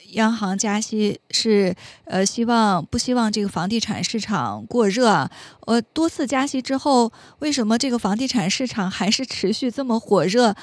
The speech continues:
而且加息，这次加息也出乎很多房屋持有者的预料。呃，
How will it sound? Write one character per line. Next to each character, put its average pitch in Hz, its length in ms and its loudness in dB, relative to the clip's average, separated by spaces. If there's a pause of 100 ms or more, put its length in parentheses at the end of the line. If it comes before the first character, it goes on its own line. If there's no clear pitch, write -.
(220)
而 233 100 0
且 240 240 2
加 247 280 0
息， - 180 -12 (360)
这 311 180 2
次 226 180 -4
加 208 240 0
息 208 320 -2
也 160 240 0
出 - 260 -4
乎 254 160 0
很 175 240 -2
多 214 300 2 (240)
房 190 280 2
屋 233 140 0
持 - 220 -2
有 226 180 2
者 190 160 -2
的 143 120 -6
预 196 200 -2
料。 190 340 2 (380)
呃， 190 220 0